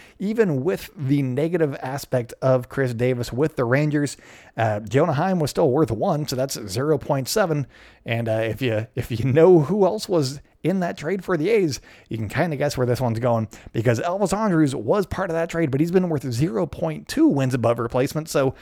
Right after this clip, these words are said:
he's been okay. He's been roughly league average, which is all that I was hoping for this entire season, is be league average. That's all that the A's need. Uh, and then Matt Chapman decided not to bring a bat with him for most of the games, and,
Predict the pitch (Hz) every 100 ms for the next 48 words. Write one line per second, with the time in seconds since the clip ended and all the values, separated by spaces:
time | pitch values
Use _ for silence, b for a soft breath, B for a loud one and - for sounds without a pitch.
0 | B B 277 285 415 403 233 127 175 247
1 | 208 247 226 180 B B B - 107 127
2 | 202 202 214 208 113 143 127 135 - 117
3 | - 139 196 180 120 - 117 117 110 117
4 | 143 123 - 120 - 113 139 170 143 135
5 | 143 135 B B B 117 233 277 220 214
6 | 208 165 151 107 101 110 B B B 110
7 | - - 165 170 165 - 143 139 127 139
8 | 123 107 B B - 104 101 107 127 135
9 | 135 120 131 131 - 127 135 131 117 127
10 | 120 123 120 131 120 120 107 120 117 117
11 | 110 107 - 123 113 117 - 110 110 117
12 | 123 127 117